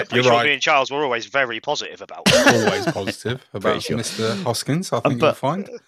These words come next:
Speaker 3: But,
Speaker 1: Pretty sure.
Speaker 3: but look, look at the list now that is, is what is, is joint eighth in the top scorers list, right? He's five
Speaker 2: Mm-hmm.
Speaker 3: away from overtaking Tommy Fowler, um, <laughs> which is, you say a name like that and you automatically
Speaker 2: Incredible.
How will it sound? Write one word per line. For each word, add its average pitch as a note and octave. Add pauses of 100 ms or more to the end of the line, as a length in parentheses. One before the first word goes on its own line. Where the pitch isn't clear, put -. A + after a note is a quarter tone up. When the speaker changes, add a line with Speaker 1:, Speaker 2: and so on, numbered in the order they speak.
(420)
Speaker 3:
But, C#3
Speaker 1:
Pretty D#3
sure. B2+
Speaker 3:
but F3+
look, G#3+ (180)
look C#3+
at F3+
the F3
list D#3
now F2
that -
is, G#2 (240)
is - (120)
what A2
is, F#2
is F#2
joint A#2
eighth F#2+
in E2+
the F2
top -
scorers D#2
list, C2
right? C#2+ (460)
He's A#2 (320)
five C#3
Speaker 2:
Mm-hmm. B2+
Speaker 3:
away G#2
from G2
overtaking F#2+
Tommy F#2
Fowler, E2+ (380)
um, G#2+
<laughs> -
which D3
is, C3+ (640)
you C#3+
say E3
a F3
name D#3+
like B2
that A#2
and F2+
you A2
automatically G#2+
Speaker 2:
Incredible. G2